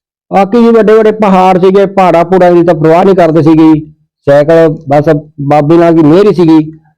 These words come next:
ਤੇ ਸਾਈਕਲ ਚੜ੍ਹਾਈ ਮਤਲਬ ਕਿ, ਅਹ, ਜਿਵੇਂ ਡਾਊਨ ਰਸਤਾ ਹੈਗਾ ਤੇ ਡਾਊਨ ਤੋਂ ਸਾਈਕਲ ਨੂੰ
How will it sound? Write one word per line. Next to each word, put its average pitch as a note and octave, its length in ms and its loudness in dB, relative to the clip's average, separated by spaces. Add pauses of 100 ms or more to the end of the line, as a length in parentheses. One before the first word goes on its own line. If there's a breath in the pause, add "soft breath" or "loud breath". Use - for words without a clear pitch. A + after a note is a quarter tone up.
(140)
ਤੇ C#3+ 520 2
ਸਾਈਕਲ C#3 500 0
ਚੜ੍ਹਾਈ D#3 400 0
ਮਤਲਬ E3 200 0
ਕਿ, D#3 340 0 (520 loud breath)
ਅਹ, C3 280 2 (360)
ਜਿਵੇਂ D#3+ 200 0
ਡਾਊਨ D3+ 260 0
ਰਸਤਾ F3+ 280 0
ਹੈਗਾ E3+ 260 0
ਤੇ E3 160 -2
ਡਾਊਨ D3 300 0
ਤੋਂ E3 120 2 (320)
ਸਾਈਕਲ D3+ 300 0
ਨੂੰ D#3+ 200 0